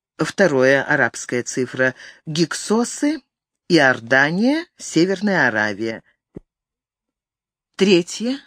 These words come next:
арабская цифра. Хетты, Восточная Анатолия.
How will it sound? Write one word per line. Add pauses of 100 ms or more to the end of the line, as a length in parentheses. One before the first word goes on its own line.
(240)
арабская
цифра. (240)
Хетты, (420)
Восточная
Анатолия.